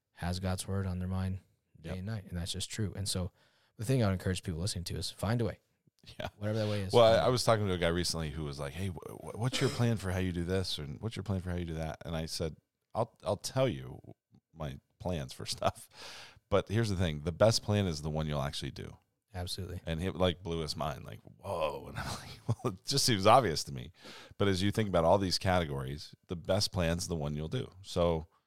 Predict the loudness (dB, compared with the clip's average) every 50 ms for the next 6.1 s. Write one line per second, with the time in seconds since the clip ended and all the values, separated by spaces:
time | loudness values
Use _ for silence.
0 | _ _ _ _ _ _ _ _ -12 -8 -6 -6 -6 -8 -10 -12 -14 _ _ -2
1 | -2 2 4 4 4 4 2 -2 -6 -6 -6 -4 -4 -4 -4 -4 _ _ _ _
2 | _ _ _ _ _ _ _ _ _ -16 -16 -16 -18 -20 -20 -20 -20 -6 2 4
3 | 4 4 6 4 2 4 4 2 2 2 2 2 2 4 6 6 6 6 4 2
4 | 0 -2 -2 -2 -2 -2 -2 -4 -4 -2 2 4 4 4 4 4 0 -2 -2 -4
5 | -4 -4 -4 -6 -10 _ _ _ _ _ _ _ _ 0 2 4 4 6 6 6
6 | 6 4